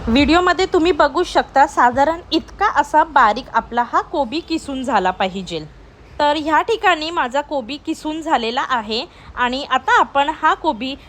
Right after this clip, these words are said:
आपल्या हाताच्या मुठीमध्ये घट्ट पकडून तो पिळून घ्यायचा आहे, जेणेकरून अतिरिक्त कोबीमधलं पाणी सगळं असं निघून जाईल.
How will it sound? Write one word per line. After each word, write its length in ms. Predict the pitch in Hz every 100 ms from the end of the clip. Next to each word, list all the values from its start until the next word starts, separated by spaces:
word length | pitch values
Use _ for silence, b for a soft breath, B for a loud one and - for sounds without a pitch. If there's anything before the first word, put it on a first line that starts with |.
| B
आपल्या 300 | 240 - 277
हाताच्या 500 | 349 311 - 269 392
मुठीमध्ये 680 | 415 320 - 320 311 226 269
घट्ट 520 | 254 294 240 - - 415 359
पकडून 420 | 254 277 269 330 B B -
तो 180 | 311 349 - - - - 339
पिळून 300 | 302 285 277
घ्यायचा 340 | 247 208 -
आहे, 220 | 185 202
जेणेकरून 680 | 196 233 254 339 359 233 254 285 247
अतिरिक्त 500 | 262 339 370 - 440 427
कोबीमधलं 520 | 339 247 302 294 240 302
पाणी 360 | - 233 262
सगळं 360 | 311 262 220 349
असं 260 | 302 -
निघून 440 | 427 440 220 233 220
जाईल. 240 | 190 165